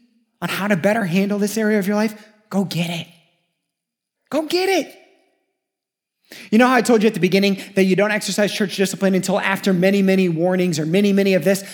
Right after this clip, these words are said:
Let's just pretend that every time we've ever talked about this before didn't happen. This is step one. It's the first time. Let's pretend. And here's my encouragement. That if you need to gain knowledge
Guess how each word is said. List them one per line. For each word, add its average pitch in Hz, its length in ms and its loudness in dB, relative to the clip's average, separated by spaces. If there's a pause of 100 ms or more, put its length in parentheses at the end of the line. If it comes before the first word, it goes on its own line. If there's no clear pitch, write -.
(100)
Let's 240 260 0
just 285 160 -4
pretend 240 300 2
that 185 100 4
every 226 200 2
time 226 260 0
we've 214 120 2
ever 208 200 4
talked 208 200 0
about 185 180 0
this 180 120 -6
before 202 300 -2
didn't 185 180 0
happen. 170 320 0 (220)
This 214 180 2
is 190 100 -4
step 170 280 -2
one. 156 260 -8 (580)
It's 233 140 0
the - 60 0
first - 260 0
time. 175 240 -4 (140)
Let's - 140 -10
pretend. - 340 -10 (680)
And 151 100 -2
here's 185 200 0
my 170 240 -2 (600)
encouragement. 139 520 -16 (2250)
That 151 100 -6
if 135 120 -10
you 170 260 -2
need 226 220 0
to 214 80 -4
gain 170 260 -2
knowledge 143 500 -8